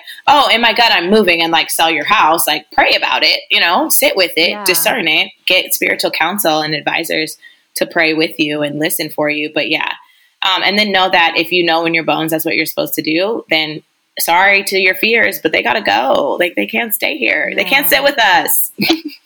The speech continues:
Speaker 2: Yeah. <laughs> Um, okay. So cool. When you said, uh, getting advice from counselors, um,
Speaker 1: Mm-mm.
Speaker 2: what,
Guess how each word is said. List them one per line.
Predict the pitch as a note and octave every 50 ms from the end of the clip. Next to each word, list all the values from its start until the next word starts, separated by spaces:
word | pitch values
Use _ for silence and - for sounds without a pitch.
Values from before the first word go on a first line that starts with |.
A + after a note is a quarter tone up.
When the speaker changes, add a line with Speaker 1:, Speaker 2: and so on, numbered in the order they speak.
| _ _ _ _ _ _ - - - _ _
Speaker 2:
Yeah. | G3+ A#3 A3+ A3+
<laughs> | - D4 E4 - - C#4+ - - C4+ - - - G#3+ - _ - - - - - - C4+ _
Um, | - A3+ B3+ C#4 C4+ B3 A3 G3+
okay. | - A#3 B3 C#4 A#3 G#3
So | A#3 - - C4 A#3+ A#3 A3 A3 - - - - - -
cool. | - - B3 - - - -
When | A3 A#3+ A#3
you | A#3 A#3
said, | A#3 - B3 A#3 A3+ A3+ A3 A3 A3 G#3+ - - - _ _ _ _
uh, | - G#3+ G#3+ G#3 G3 G3 F#3+
getting | F#3 F3+ F3+ A3 G#3 G#3 G#3
advice | G3+ F#3+ G3 F#3 F#3+ F#3+
from | - G3+ F#3+
counselors, | F#3 - F#3+ F#3 F3+ F3+ - F#3+ F#3 F#3 F#3 F#3 F3+ F3+ - - - _ - - -
um, | - G3+ G3+ G3 F#3 F3+ F3+
Speaker 1:
Mm-mm. | F3+ E3 C3+ _ _ _ _ _ _ _ _ _ _ _ _ _ _ _
Speaker 2:
what, | G3 F3+ G#3 B3+ C4+ C4+